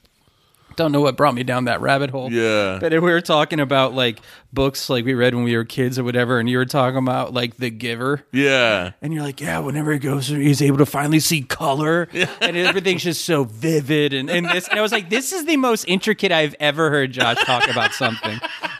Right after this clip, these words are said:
Speaker 2: I haven't read that book in, like, fucking twenty years
Speaker 1: Yeah,
Speaker 2: either.
Speaker 1: but
Speaker 2: That's
Speaker 1: you were very, very, yeah.
Speaker 2: That's a great
Speaker 1: Yeah.
Speaker 2: fucking book.
Speaker 1: All right, Josh.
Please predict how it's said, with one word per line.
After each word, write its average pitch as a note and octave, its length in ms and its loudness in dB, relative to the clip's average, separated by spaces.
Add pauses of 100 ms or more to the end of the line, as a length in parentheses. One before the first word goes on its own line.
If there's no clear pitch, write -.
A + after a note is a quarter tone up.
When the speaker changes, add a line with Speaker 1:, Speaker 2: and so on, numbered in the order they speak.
(1160)
Speaker 2:
I - 60 -4
haven't A3 200 -6
read D#3+ 200 -2
that A#2+ 160 -2
book A#2+ 120 0
in, A#2 80 -2
like, A2 140 -2
fucking A2 380 -4
twenty C#3 280 -4
years G#2 300 -2
Speaker 1:
Yeah, C3 220 2
Speaker 2:
either. F2+ 120 -4
Speaker 1:
but - 100 2
Speaker 2:
That's F3 100 0
Speaker 1:
you B3+ 160 2
were C4 120 2
very, F#3 720 2
very, D3+ 600 2
yeah. B2+ 320 -6 (100)
Speaker 2:
That's C3 180 -4
a A3+ 80 -4
great A2 260 -2
Speaker 1:
Yeah. - 140 -4
Speaker 2:
fucking D2+ 180 -12
book. C#2+ 340 -12 (640)
Speaker 1:
All C#3+ 140 0
right, A#2+ 160 0
Josh. G#2 400 -6